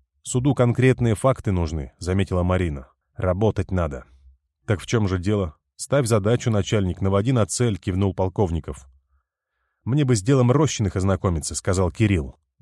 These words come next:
«Зачем?» Прыгалёв глянул на него нервно, но с интересом. «Да не знаю, всю ночь белая Шкода снилась». И ещё ему снилась пряжка от Луи Виттона. Вряд ли сломанный ремень имел какое-то отношение к Шкоде, ну а вдруг?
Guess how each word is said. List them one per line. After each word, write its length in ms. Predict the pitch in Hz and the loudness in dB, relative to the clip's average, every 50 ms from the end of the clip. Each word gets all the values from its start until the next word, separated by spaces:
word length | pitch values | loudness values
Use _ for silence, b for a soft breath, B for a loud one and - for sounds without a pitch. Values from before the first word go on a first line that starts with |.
| - | -10
«Зачем?» 460 | - - 101 107 - - 101 82 71 - - - - _ _ _ _ _ _ _ _ _ | -4 -2 -2 0 0 0 -2 -2 -2 -8 -12 -20 -20 _ _ _ _ _ _ _ _ _
Прыгалёв 400 | - 113 107 113 120 139 127 101 | -4 -4 -2 0 0 0 0 0
глянул 340 | 95 104 117 120 120 113 104 | 0 0 2 2 2 2 2
на 80 | 104 | 2
него 220 | 104 104 104 104 104 | 2 2 2 2 2
нервно, 400 | 104 110 123 131 107 95 95 90 | 2 4 2 2 2 2 0 2
но 120 | 98 95 | 0 0
с 120 | - - 113 | -2 -2 -2
интересом. 680 | 104 - - 120 123 123 104 - - 82 73 69 - _ _ _ _ _ _ _ _ | -2 0 0 0 2 2 0 -2 -4 -6 -8 -10 -16 _ _ _ _ _ _ _ _
«Да 140 | - 95 120 | -8 -6 -2
не 120 | 135 151 | -2 0
знаю, 380 | 139 123 143 139 120 98 80 76 | 0 2 2 2 2 2 0 -4
всю 220 | - - - 131 | -6 -6 -4 -2
ночь 240 | 127 127 123 101 - | 0 0 0 -2 -4
белая 320 | 95 87 123 127 117 110 98 | -4 -2 -2 0 0 0 -2
Шкода 340 | - - - - 104 87 80 | -2 -4 -2 -2 -2 -2 -2
снилась». 500 | - - 98 85 73 67 - - - _ _ _ _ _ _ _ _ _ _ _ - | -4 -6 -6 -8 -8 -8 -12 -16 -18 _ _ _ _ _ _ _ _ _ _ _ -6
И 40 | 110 | -4
ещё 280 | 101 110 107 - - 143 | -2 0 0 2 2 2
ему 160 | 131 123 117 | 4 4 2
снилась 380 | 104 - - 127 120 107 - - | 2 0 0 0 0 0 0 -2
пряжка 420 | - 120 120 117 - - - 107 | 0 0 0 0 0 0 0 0
от 100 | 95 - | 0 0
Луи 200 | 107 110 110 104 | 0 0 2 2
Виттона. 520 | 101 110 - - 104 85 78 71 67 62 - _ _ _ _ _ _ _ _ _ _ _ | 0 0 0 0 0 0 0 -2 -6 -12 -16 _ _ _ _ _ _ _ _ _ _ _
Вряд 340 | - 101 95 139 139 123 - | -6 -2 0 2 2 2 0
ли 60 | 107 | -2
сломанный 420 | 92 - - 117 110 107 101 98 98 | -4 -2 0 0 2 2 2 2 2
ремень 320 | 98 104 110 123 120 110 98 101 | 2 2 2 2 0 0 0 0
имел 160 | 101 107 104 | 0 0 0
какое-то 400 | - 101 - - 110 101 - - | -2 -2 0 0 2 2 2 0
отношение 500 | - - 101 98 - - 113 104 101 95 | -2 -2 -2 -4 -2 -2 0 0 0 -2
к 80 | - - | -2 -6
Шкоде, 540 | - - - - 139 131 101 85 76 - - _ _ _ _ - | -12 -10 -4 -2 0 0 0 -2 -6 -8 -10 _ _ _ _ -8
ну 160 | 131 139 127 | -4 -2 0
а 60 | 120 | 0
вдруг? 440 | 117 110 104 101 85 76 73 _ _ | 0 0 0 -2 -2 -2 -4 _ _